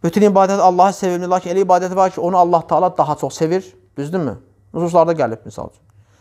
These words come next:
Həmçinin ikinci şeyə görə, nəyə görə deyir ki, bir ibadət o birisindən üstündür? Dedi, ikincisi, o şeydə əmr və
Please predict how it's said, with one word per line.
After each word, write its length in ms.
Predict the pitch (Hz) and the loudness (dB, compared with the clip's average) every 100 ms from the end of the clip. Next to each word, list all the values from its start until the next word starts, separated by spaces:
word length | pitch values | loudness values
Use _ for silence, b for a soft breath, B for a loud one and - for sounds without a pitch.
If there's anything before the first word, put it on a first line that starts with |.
| b b b b - | b b b b -2
Həmçinin 300 | 220 240 196 | 2 2 0
ikinci 380 | - 202 196 208 | 0 0 0 -2
şeyə 180 | 190 175 | 0 0
görə, 180 | 160 156 | 2 0
nəyə 220 | 160 160 165 | 0 0 0
görə 120 | 139 | -2
deyir 140 | 151 143 | -2 -4
ki, 80 | 135 | -4
bir 100 | 147 | -4
ibadət 400 | 135 131 127 127 | -2 0 0 0
o 120 | - 131 | -4 -8
birisindən 240 | - 139 | -6 -8
üstündür? 400 | - - 151 151 | -8 -8 -6 -6
Dedi, 220 | 151 165 165 | -6 -6 -4
ikincisi, 520 | 160 147 143 - 170 185 185 - b b b b | -2 -2 -2 2 2 2 -2 -14 b b b b
o 80 | 185 | -6
şeydə 300 | 185 170 170 | -2 -2 -2
əmr 280 | 170 180 143 | -2 -2 -2
və 60 | 135 | -4